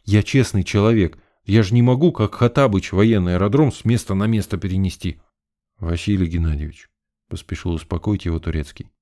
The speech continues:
"Я вас не обвиняю. Я посоветоваться пришёл". "Значит, вы думаете, что дело в халатности?" "Да", подтвердил Беленький. "Да", сказал он твёрдо.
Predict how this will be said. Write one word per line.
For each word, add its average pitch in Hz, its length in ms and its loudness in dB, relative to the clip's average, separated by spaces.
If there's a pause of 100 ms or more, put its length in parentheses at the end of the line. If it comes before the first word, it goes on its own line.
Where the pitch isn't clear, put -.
(340)
"Я 87 240 2
вас 92 220 0
не 104 80 0
обвиняю. 95 560 0 (220)
Я 82 220 -2
посоветоваться 85 760 -2
пришёл". - 460 -10 (420)
"Значит, 95 480 -2
вы 98 180 -2
думаете, 101 440 -2
что - 180 -6
дело 95 240 -2
в - 60 -8
халатности?" 101 640 -4 (480)
"Да", 87 340 0 (680)
подтвердил 87 420 -4
Беленький. 85 560 -4 (400)
"Да", 98 400 2 (300)
сказал 78 380 -6
он 76 120 -6
твёрдо. 80 400 -8